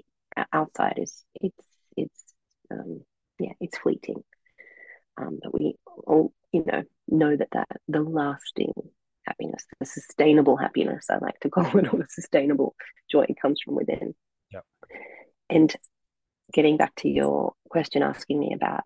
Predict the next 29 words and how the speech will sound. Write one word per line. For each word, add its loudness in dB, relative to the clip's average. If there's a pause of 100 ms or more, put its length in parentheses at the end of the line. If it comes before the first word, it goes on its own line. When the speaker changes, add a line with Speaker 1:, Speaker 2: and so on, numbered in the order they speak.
Speaker 1:
um, -10 (480)
you -2
know, -2
my -4
experience -2 (100)
of, -2 (880)
of, -6
I 0
guess, -4 (120)
inner 0
guidance, -4 (200)
or -4
asking -6
myself -10
for -6
inner -10
guidance, -10
um, -14 (600)
yeah, 2
I 2
agree 0
with -4
you. -2 (640)
There 0
hasn't 0
been 0
a -4
time 0
that -2